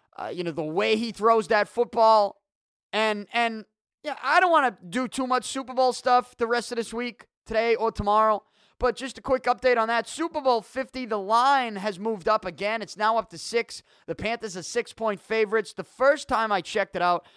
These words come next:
on, mm, Sunday night, Monday morning, Panthers were four and a half point favorites. I told you yesterday or the, the day before that,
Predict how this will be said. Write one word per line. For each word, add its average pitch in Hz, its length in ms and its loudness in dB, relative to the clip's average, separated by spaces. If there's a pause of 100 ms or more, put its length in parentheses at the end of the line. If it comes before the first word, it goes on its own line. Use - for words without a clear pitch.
(180)
on, 175 460 -2
mm, 165 240 -14
Sunday 233 380 -4
night, 202 260 0
Monday 190 320 -2
morning, 196 460 0 (340)
Panthers 208 380 -6
were 156 80 -4
four 240 320 0
and 226 80 2
a - 20 0
half 208 240 2
point 208 260 -4
favorites. 202 540 -2 (100)
I 175 120 -2
told 208 360 -4
you 190 120 0
yesterday 208 720 -4
or 180 100 0
the, 160 240 -4
the 151 120 -12
day 185 180 -6
before 185 320 -6
that, 208 300 4